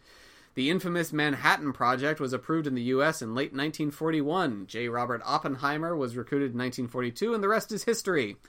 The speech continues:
The Trinity nuclear test, the first detonation of a nuclear weapon, occurred on July sixteenth, nineteen forty-five, in central New Mexico.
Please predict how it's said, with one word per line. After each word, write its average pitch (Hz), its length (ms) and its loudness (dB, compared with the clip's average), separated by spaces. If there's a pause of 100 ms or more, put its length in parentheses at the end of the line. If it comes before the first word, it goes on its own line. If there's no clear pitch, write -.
(440)
The 135 240 4
Trinity 208 400 4
nuclear 175 440 0
test, 170 340 0
the 139 60 -4
first 185 300 0
detonation 165 480 -2
of 139 60 -2
a 127 60 -2
nuclear 147 440 2
weapon, 131 360 0
occurred 143 320 -2
on 120 160 -4
July 131 340 2
sixteenth, 127 600 -6
nineteen 170 440 -4
forty-five, 117 640 0
in 107 80 -8
central 160 400 -2
New 151 160 2
Mexico. 135 640 -6